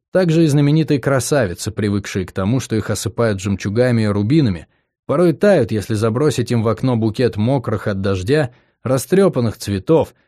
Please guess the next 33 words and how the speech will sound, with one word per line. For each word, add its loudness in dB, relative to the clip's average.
оборванных 0
по -2
всем -2
парковым -2
клумбам, 0
а -4
то 2
и 6
вовсе 0
собранных -2
на 0
лугу. -4
Да -4
и 4
старший 0
такой -4
же», — -14
понял 0
я, 0
посмотрев -4
на -2
Инкиля. -6
«Держится 2
лучше, 2
конечно, 0
но 2
в 0
глазах 2
такой 0
восторг, 0
что -4
сомнений 2
нет, -2